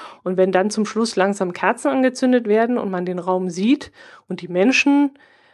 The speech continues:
um einen herum, dann wundert man sich, dass alles ganz anders aussieht, als man sich das vorgestellt hat.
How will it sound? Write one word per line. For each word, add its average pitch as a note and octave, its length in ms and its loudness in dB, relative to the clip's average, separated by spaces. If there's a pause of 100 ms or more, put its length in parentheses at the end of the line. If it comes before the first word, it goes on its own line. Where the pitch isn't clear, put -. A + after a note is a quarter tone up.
(180)
um B3+ 260 2
einen B3 320 0
herum, A#3 500 0
dann F#3+ 240 0
wundert G#3 280 2
man G3 160 0
sich, G3 320 -2 (360)
dass E3 240 -4
alles F3 260 -2
ganz F#3 180 0
anders F3 300 -2
aussieht, G3 400 0
als G3+ 140 -2
man G#3 100 2
sich G#3+ 140 0
das A#3+ 160 0
vorgestellt D#3 600 -4
hat. - 220 -16